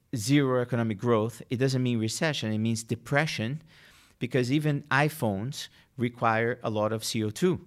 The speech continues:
So I think that, that, you know, when I, when I see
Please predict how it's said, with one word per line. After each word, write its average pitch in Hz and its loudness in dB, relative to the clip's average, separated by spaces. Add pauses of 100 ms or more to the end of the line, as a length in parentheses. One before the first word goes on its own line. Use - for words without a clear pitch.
(400)
So 135 0
I 143 0
think 165 -2
that, 151 2 (240)
that, 139 -2 (280)
you 190 0
know, 151 2
when 147 2
I, 151 0 (200)
when 139 -2
I 135 0
see 147 -2